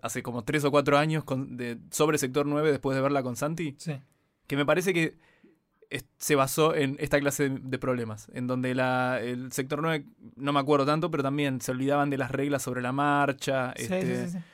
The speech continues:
Speaker 1: este,
Speaker 2: Sí,
Speaker 1: esta
Speaker 2: posta,
Speaker 1: película
Speaker 2: está,
Speaker 1: está llena de problemas
Speaker 2: le pasa
Speaker 1: lógicos,
Speaker 2: esto a las
Speaker 1: el guión.
Speaker 2: películas. Es como que se, es como si que se van de-, desarmando sobre la marcha y, y a, a mí me parece muy raro también cómo, eh, parecería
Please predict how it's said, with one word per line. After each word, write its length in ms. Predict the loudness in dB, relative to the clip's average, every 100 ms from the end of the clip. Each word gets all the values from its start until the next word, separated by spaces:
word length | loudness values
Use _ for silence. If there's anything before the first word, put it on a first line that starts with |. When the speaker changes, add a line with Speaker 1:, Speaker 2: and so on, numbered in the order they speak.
| -20 _ -12
Speaker 1:
este, 460 | -10 -4 2 2
Speaker 2:
Sí, 100 | 4 2
Speaker 1:
esta 120 | 2
Speaker 2:
posta, 40 | 2
Speaker 1:
película 220 | 4 4
Speaker 2:
está, 140 | 4
Speaker 1:
está 160 | 2 2
llena 100 | 0
de 60 | 0
problemas 320 | 0 -2 0
Speaker 2:
le 80 | 0
pasa 60 | 0
Speaker 1:
lógicos, 180 | 0 -2
Speaker 2:
esto 120 | -2
a 20 | -4
las 60 |
Speaker 1:
el 40 | -4
guión. 100 | -6
Speaker 2:
películas. 380 | -8 -12 -16 _ _ _ _ _ _ _ _ _ _ _ _ _ _ _ _ _ _ _ _
Es 60 |
como 180 | -8 -4
que 60 | -2
se, 220 | 0 0
es 60 | 2
como 160 | 2
si 160 | 2 0
que 140 | -2
se 60 | 0
van 120 | 2
de-, 140 | 2 0
desarmando 680 | 0 -2 0 0 2 2 0
sobre 200 | 0 0
la 100 | 0
marcha 680 | 0 0 -2 -6 -6 -4 -4
y, 380 | -4 -6 -8 -12 _ _ _ _ _ -10
y 80 | -8
a, 300 | -6 -4 -2
a 20 |
mí 100 | 0
me 80 | 0
parece 200 | -2 -2
muy 120 | -2
raro 200 | 0 0
también 220 | 0 0
cómo, 480 | 0 0 0 -2 -6 -14 _ _ _ _ _ _ _ _ _ _ _
eh, 100 | -16
parecería 1080 | -8 -4 -4 -4 -6 -4 -4 -2 -2 -4